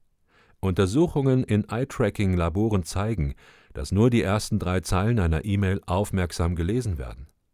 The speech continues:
Anschließend beginnt das Auge zu springen. Versuchen Sie, Ihre E-Mails so kurz und knapp wie möglich zu formulieren.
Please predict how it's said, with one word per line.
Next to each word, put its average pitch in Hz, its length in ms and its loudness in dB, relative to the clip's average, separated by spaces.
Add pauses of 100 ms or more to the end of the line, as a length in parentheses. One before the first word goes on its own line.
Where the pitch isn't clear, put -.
(380)
Anschließend 87 640 -2
beginnt 92 260 0
das 87 160 -2
Auge 82 280 -2
zu - 120 -6
springen. 85 400 -10 (840)
Versuchen 147 460 2
Sie, 139 120 0
Ihre 117 220 2
E-Mails 90 440 -2
so 82 120 -2
kurz 107 340 -4
und 98 160 -2
knapp 98 320 -6
wie 92 100 2
möglich 98 400 -2
zu 92 120 -2
formulieren. 92 640 -2